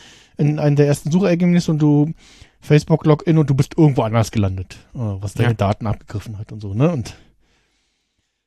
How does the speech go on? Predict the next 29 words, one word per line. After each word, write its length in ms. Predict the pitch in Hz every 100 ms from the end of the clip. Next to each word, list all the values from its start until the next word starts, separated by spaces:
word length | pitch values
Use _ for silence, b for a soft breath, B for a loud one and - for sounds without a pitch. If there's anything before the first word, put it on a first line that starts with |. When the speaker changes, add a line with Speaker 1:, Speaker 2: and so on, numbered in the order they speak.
| _ -
Speaker 1:
also 160 | 120
Leute 480 | 127 139 147 135 127 B B B B B _ _ _ _ _ _ -
rufen 440 | - 143 185 196 196
Internetseiten 680 | 190 214 165 151 139 135 151
auf, 200 | 139 143
indem 220 | 131 131
sie 80 | 123
den 240 | 123 113 104
<laughs> 100 | -
Suchbegriff 640 | - 139 - 151 113 - -
bei 100 | 147
Google 440 | - 190 156 117 -
eingeben. 640 | 165 - - 226 - 240 - - B B _ _ B B _ -
Speaker 2:
Das 200 | - -
ist 300 | 160 - 247
auch, 200 | 131 127 B B B _
ist 260 | - - -
auch 160 | 131 -
diese 260 | 139 127
Diskussion, 680 | 135 139 - 139 113 127 135
die 80 | 135
ich 100 | 127
immer, 340 | 131 127 131
äh, 320 | 135 123 120
damals 420 | 117 127 135 131 -
hatte 480 | - 131 127 127 -
mit, 360 | 123 123 _ -
äh, 280 | 135 117 113
Schwiegereltern, 960 | - 135 147 - 135 131 127 123 131